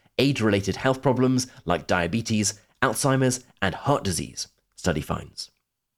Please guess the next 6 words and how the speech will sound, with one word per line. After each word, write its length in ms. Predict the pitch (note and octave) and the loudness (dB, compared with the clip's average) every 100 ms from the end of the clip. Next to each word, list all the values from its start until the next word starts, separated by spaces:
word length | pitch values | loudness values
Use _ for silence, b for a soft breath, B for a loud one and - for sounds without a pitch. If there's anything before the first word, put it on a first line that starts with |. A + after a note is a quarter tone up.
| _ | _
published 460 | - F2 F#2 - - b b | -2 2 0 0 -8 b b
in 100 | G2+ - | -8 -6
April 400 | D#2 - F2 D#2+ b _ | -8 -4 -4 -4 b _
of 140 | D#2+ | -6
twenty 260 | - D#2 - | -4 -8 -4
twenty. 400 | - F2+ - | -4 -4 -6